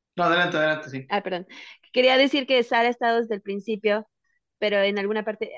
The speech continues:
Speaker 2: a-, ahorita decía ella que se acaba de incorporar. Se acaba de incorporar oficialmente porque este año todo se dio de una manera muy orgánica.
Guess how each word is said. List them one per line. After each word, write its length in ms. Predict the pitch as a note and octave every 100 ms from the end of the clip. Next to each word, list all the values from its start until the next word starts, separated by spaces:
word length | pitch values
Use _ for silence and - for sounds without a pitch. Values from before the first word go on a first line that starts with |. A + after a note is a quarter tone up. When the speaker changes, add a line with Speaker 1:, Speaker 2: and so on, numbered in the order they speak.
| D#3 -
Speaker 2:
a-, 100 | A3
ahorita 240 | G3+ G3+
decía 280 | F#3+ G3 G3
ella 180 | F#3+ F#3+
que 100 | G3+
se 80 | F3+
acaba 320 | F#3 F3+ F3+
de 80 | F3+
incorporar. 680 | F3+ F#3 F3 F#3+ G3 G3
Se 120 | -
acaba 280 | G#3+ B3 C#4
de 80 | F4
incorporar 680 | C#4+ A3 G3 - G3 G#3+ -
oficialmente 920 | G#3 A3 G#3 G#3+ G#3 G#3+ G3 G3 A#3 -
porque 260 | G3+ G3
este 280 | G3 - G3+
año 640 | G3 G3 G3 G3+ G#3 G3+ - _ _ _ _
todo 160 | D#4+ F#4+
se 120 | G4
dio 100 | D4+
de 40 | C#4+
una 120 | C#4
manera 280 | A#3+ A3 A3
muy 180 | A3 G#3
orgánica. 440 | F#3+ E3+ D#3